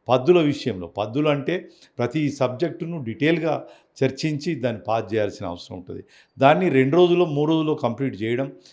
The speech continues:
అది ఉదయం పది నుంచి రాత్రి ఒంటి గంట వరకు కూడా శాసనసభ వ్యవహారాలు నిర్వహించడం వల్ల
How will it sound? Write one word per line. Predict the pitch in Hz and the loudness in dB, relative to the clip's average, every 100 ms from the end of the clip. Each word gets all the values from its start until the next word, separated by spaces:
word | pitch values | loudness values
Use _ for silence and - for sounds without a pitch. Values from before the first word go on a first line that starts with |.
| _ | _
అది | 131 147 | 0 2
ఉదయం | 117 151 175 156 | 2 2 2 2
పది | 156 | 2
నుంచి | 156 147 139 | 0 -2 0
రాత్రి | 110 135 151 | 2 2 0
ఒంటి | 113 117 | -2 -2
గంట | 143 147 | -2 0
వరకు | 151 147 139 | 0 0 0
కూడా | 151 143 - - _ - | 2 2 0 -18 _ 0
శాసనసభ | 127 131 143 143 131 123 - - _ 113 | 2 4 0 -2 -2 -2 -4 -16 _ -2
వ్యవహారాలు | 120 131 143 139 117 | 4 6 8 6 4
నిర్వహించడం | 113 127 160 165 151 143 127 | 0 2 2 0 0 0 0
వల్ల | 120 113 107 101 | -2 0 -2 -2